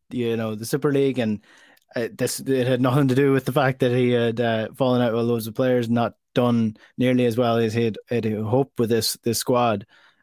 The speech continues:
Um, but really and truly, this was, it's, it's, it's actually kinda laughable now for Daniel Levy because he sacked Jose and paid him out all the money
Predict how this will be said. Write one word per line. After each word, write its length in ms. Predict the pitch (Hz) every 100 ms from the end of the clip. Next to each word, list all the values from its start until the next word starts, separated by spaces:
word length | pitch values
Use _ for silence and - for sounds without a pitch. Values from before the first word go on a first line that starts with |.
| _
Um, 400 | 120 113 107 101 - _ _ _ -
but 340 | 123 110 - - _ _ -
really 240 | 151 147
and 80 | 110
truly, 240 | 131 117 107
this 180 | 120
was, 240 | 113 104 - - - _ _
it's, 120 | 139 -
it's, 220 | 143 - - 120 - _
it's 140 | 131 143
actually 520 | 147 - 147 135 127 _
kinda 200 | - 120
laughable 540 | 113 113 110 127 131 127
now 220 | 127 123
for 180 | - 120
Daniel 340 | 123 123 120
Levy 300 | 120 123 127
because 340 | 117 113 104 - _ _ _
he 140 | 123
sacked 420 | - - 120 - 131
Jose 480 | 123 120 123 120
and 360 | 110 107 107 -
paid 240 | 131 120
him 100 | 117
out 140 | 113 117
all 280 | 110 110 117
the 60 |
money 420 | 110 117 117 113